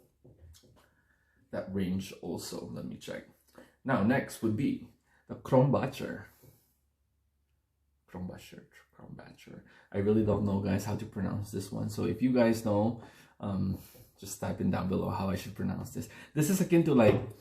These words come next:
me, uh, pronouncing Trier as Trier.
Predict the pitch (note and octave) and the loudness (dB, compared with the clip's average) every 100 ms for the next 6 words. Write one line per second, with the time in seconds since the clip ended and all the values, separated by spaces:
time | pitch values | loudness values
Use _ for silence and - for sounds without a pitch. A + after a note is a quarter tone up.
0 | - - A2 G2+ G#2 G2 G2 F#2+ - - | -20 -12 -4 4 4 4 2 -2 -6 -20
1 | _ - - - G2+ F#2+ F#2+ F#2 - - | _ -20 -20 -8 -2 0 2 -2 -4 -14
2 | - A2 G2+ G#2 G#2 F#2+ F#2+ F#2+ G2+ - | -2 2 4 2 0 0 0 0 -6 -12
3 | _ _ A2 F#2+ G2 - - G#2 - G#2+ | _ _ 0 2 2 -2 -6 -10 -4 0
4 | F#2+ G2 D#3 - | 0 -2 -4 -8